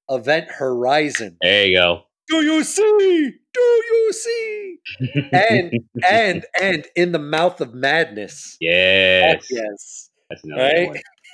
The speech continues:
Speaker 2: Do you read Sutter Kane?
Speaker 1: <laughs> Yeah. And then, um,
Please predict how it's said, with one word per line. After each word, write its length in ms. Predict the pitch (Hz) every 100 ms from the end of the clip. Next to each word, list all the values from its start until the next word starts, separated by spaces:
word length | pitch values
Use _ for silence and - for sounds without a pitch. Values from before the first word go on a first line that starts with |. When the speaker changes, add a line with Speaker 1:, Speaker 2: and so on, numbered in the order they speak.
| 762 719
Speaker 2:
Do 60 | 98
you 180 | 98
read 160 | 101 101
Sutter 280 | - 95 92
Kane? 440 | 101 98 98 101 -
Speaker 1:
<laughs> 40 | _ _ - - -
Yeah. 520 | 226 170 - - 147 - - - - - - _
And 380 | 202 - 214 214
then, 380 | - 160 160 160
um, 460 | 156 147 147 147